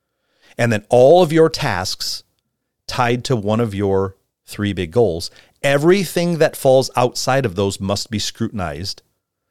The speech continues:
how to either get them accomplished without you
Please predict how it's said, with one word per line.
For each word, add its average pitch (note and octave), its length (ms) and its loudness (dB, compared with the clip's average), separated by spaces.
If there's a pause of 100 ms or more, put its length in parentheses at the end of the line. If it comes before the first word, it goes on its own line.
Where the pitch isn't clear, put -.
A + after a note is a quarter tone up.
(120)
how A#2 140 -2
to - 140 -6
either G#2 180 -4
get F#2 420 -4
them G#3 260 0
accomplished D3+ 720 -4 (260)
without C3+ 540 0
you E2 220 -8